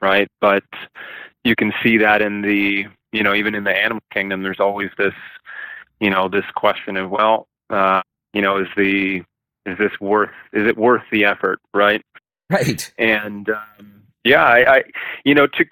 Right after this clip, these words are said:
Speaker 1: to consume, you know, for a human to consume the requisite amount of, let's say, plant matter,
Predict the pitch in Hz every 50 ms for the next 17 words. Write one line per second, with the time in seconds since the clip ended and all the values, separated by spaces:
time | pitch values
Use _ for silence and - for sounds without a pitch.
0 | - - - - - - 143 - - - 180 175 185 196 196 190 190 180 160 -
1 | _ _ _ - - - 151 147 135 127 120 - 135 127 117 107 - 151 156 156
2 | 143 131 123 117 - - - - 110 107 101 - - 120 117 120 117 117 113 110
3 | 110 107 104 104 95 - - _ _ _ _ - 101 107 107 104 104 104 101 101
4 | 101 101 101 98 98 101 98 - _ _ _ _ _ _ _ _ _ _ _ -
5 | 110 101 107 110 110 107 - - - 113 107 95 95 104 104 101 - _ _ -
6 | 107 104 104 104 101 104 104 101 101 98 _ - 101 101 101 98 98 92 90 -
7 | - - - - - - - - - _ - 107 107 - - - 104 98 98 -
8 | - - 110 107 92 - 92 90 90 87 92 90 101 113 110